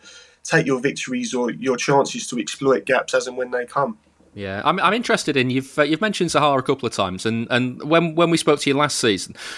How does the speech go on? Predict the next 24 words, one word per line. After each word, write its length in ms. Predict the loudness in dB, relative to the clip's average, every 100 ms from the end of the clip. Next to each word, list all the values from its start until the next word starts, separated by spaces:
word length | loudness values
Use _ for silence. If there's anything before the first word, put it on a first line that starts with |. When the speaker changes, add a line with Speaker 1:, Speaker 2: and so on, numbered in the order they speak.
| 0
Speaker 2:
I 40 | 2
was 140 | 4
very 180 | 4 4
keen 460 | 4 4 4 2
to 140 | 0 -2
kind 240 | 0 0
of 80 | 0
get 140 | 0 2
away 280 | 4 4
from 340 | 2 0 0 4
the, 320 | 4 6 4
the 160 | 2 0
idea 360 | 2 2 0
that 160 | 0 -2
Zaha 580 | 0 0 2 2 2 0
is 140 | -2
Crystal 340 | -2 -2 -2
Palace, 380 | -2 -2 -2 -4
if 120 | -6 -6
you 60 |
know 100 | -4
what 100 | -4
I 60 | -4
mean. 200 | -6